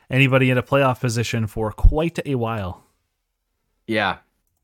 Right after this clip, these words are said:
Speaker 2: Um, that being said, though, speaking of the teams we had play, we haven't really touched on it, but you're playing for relatively bottom tier teams in the league. Not relatively, they are bottom tier teams in the league.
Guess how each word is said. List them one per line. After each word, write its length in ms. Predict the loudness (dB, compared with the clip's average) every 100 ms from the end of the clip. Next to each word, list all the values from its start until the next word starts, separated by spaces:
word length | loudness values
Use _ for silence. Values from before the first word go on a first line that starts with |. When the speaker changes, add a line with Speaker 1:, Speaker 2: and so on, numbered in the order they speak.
| _ _ _ _ _ -10
Speaker 2:
Um, 540 | -4 -2 -2 -2 -6 -12 _ _ -8
that 280 | -4 -4 -2
being 180 | -4
said, 320 | -4 -4 -4 -4
though, 140 | -8
speaking 360 | -8 -10 -6 -4
of 60 |
the 60 | -4
teams 240 | -6 -8
we 120 | -6
had 260 | -6 -6 -8
play, 200 | -8 -6
we 100 | -4
haven't 220 | -4 -2
really 200 | -2 -4
touched 300 | -4 -8 -8 -6
on 140 | -6
it, 160 | -6 -6
but 240 | -8 -8 _ _ _ _ _ _ _ _
you're 200 | -4 -4
playing 540 | -2 -2 0 0 0 -2
for 540 | -6 -6 -2 0 0
relatively 640 | 0 0 0 -2 -6 -6 -6
bottom 560 | -4 -2 -2 -4 -8 -10
tier 240 | -8 -8
teams 400 | -10 -10 -8 -6
in 60 | -8
the 60 |
league. 280 | -8 -10 -12 _
Not 220 | -8 -6 -4
relatively, 560 | -4 -6 -10 -12 -12
they 160 | -10 -8
are 160 | -6
bottom 340 | -8 -8 -10 -10
tier 200 | -12 -14
teams 260 | -12 -14
in 60 | -14
the 60 | -14
league. 260 | -14 -16